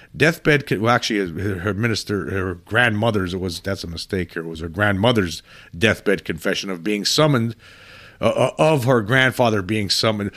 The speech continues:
Her grandmother actually told her, Charlotte Mann, in, in nineteen, in the nineteen eighty, uh, in the ni-, early nineteen eighties, just before she died, of her mi-, minister grandfather's, uh, uh, be-, being summoned back in nineteen forty-one to pray over an alien crash victim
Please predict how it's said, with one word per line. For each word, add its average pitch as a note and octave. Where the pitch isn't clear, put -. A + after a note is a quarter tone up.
Her B2
grandmother C3+
actually A#2+
told C#3+
her, B2+
Charlotte C#3
Mann, B2
in, G2+
in A2
nineteen, A#2
in G#2+
the G#2
nineteen A#2
eighty, A2+
uh, G2
in G#2+
the G#2
ni-, A#2+
early C3
nineteen A#2
eighties, A2
just B2
before A2
she G#2
died, G2+
of G#2
her G2+
mi-, B2
minister C3+
grandfather's, G#2
uh, F#2+
uh, F#2+
be-, G2+
being A2+
summoned C#3+
back A2+
in A2+
nineteen A#2
forty-one A#2
to G2+
pray D#3+
over A2+
an A2
alien B2+
crash C3
victim A2